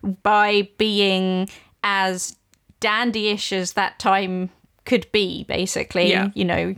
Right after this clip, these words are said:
Speaker 1: he, uh, he's as close to wearing a powdered wig as you can get, but
Speaker 2: But the effect is to look simple and restrained.
Speaker 1: Yeah. And he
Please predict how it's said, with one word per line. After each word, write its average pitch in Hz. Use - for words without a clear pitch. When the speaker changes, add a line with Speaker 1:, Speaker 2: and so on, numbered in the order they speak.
Speaker 1:
he, 202
uh, 196
he's 202
as 202
close 240
to 208
wearing 185
a 185
powdered 185
wig 180
as 175
you 180
can 185
get, -
but 196
Speaker 2:
But 202
the 208
effect -
is -
to 220
look -
simple 190
and 180
restrained. 208
Speaker 1:
Yeah. 214
And 233
he 247